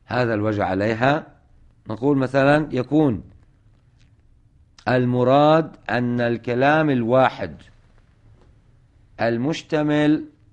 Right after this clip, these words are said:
على المعاملة المفصلة من حيث البذر والبقر وكذا، هذا يكون وجوده محرماً،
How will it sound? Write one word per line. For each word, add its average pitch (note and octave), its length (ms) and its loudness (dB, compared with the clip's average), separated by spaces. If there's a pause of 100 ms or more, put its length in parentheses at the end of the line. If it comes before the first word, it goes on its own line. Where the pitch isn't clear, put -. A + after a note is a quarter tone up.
(1400)
على C3+ 320 2
المعاملة C#3+ 920 4
المفصلة A#2+ 1080 -4 (720)
من G2+ 140 -8
حيث A2+ 260 -6
البذر G#2+ 420 -2
والبقر G2 500 -2
وكذا، B2+ 560 -2 (840)
هذا E3 320 2
يكون D#3 280 0
وجوده D3+ 680 0 (680)
محرماً، F2+ 560 -6